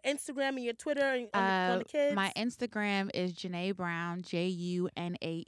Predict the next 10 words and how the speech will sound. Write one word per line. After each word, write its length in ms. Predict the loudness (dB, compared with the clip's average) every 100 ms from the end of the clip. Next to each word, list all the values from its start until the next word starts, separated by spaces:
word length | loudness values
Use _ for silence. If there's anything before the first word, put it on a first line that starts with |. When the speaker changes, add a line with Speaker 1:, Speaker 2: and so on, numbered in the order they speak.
| -8
Speaker 2:
E, 380 | -6 -6 -6
Brown 300 | -6 -6 -6
like 140 | -6 -8
the 80 | -10
color, 440 | -8 -8 -8 -10 -10
no 300 | -8 -8 -8
spaces 460 | -10 -10 -10 -12
or 60 | -10
nothing. 460 | -8 -10 -8 -8 -10 -16 -18 -6
And, 420 | -4 -2 -2 -4